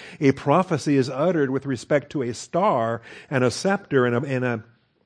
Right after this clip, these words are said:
the coming of the Lord God. A very Christological prophecy is uttered from a Gentile prophet, like Balaam. All right. So, uh,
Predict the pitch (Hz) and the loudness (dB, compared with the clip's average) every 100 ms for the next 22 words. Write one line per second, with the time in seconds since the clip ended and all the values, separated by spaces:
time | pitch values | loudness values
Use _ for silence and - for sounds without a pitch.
0 | _ - 131 - 160 175 156 131 139 151 | _ -4 -4 0 0 2 0 0 2 2
1 | 143 131 185 196 - - _ _ _ _ | 0 -4 -8 -12 -20 -20 _ _ _ _
2 | _ _ _ _ - 131 156 135 - 165 | _ _ _ _ -6 2 2 2 2 0
3 | - 135 160 147 151 135 - 151 170 131 | 0 0 0 0 -2 -2 0 -2 -2 -6
4 | 143 135 117 135 165 139 123 143 135 110 | -2 0 0 0 0 0 0 -2 -2 0
5 | 139 196 - 190 185 185 - - - _ | 0 0 -2 -6 -6 -8 -12 -12 -20 _
6 | _ _ _ _ _ _ _ _ _ _ | _ _ _ _ _ _ _ _ _ _
7 | 135 120 147 - - _ _ _ _ _ | -14 -10 -12 -14 -20 _ _ _ _ _
8 | _ _ _ _ - 127 131 104 92 _ | _ _ _ _ -14 -8 -6 -8 -12 _
9 | _ - - - - 180 165 160 147 139 | _ -20 -20 -20 -4 2 4 6 6 6
10 | 135 | 2